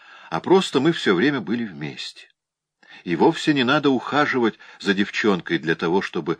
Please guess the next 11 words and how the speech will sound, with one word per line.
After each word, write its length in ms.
с 160
ней 200
подружиться. 840
А 220
познакомился 800
я 140
с 120
ней, 240
потому 280
что 180
их 360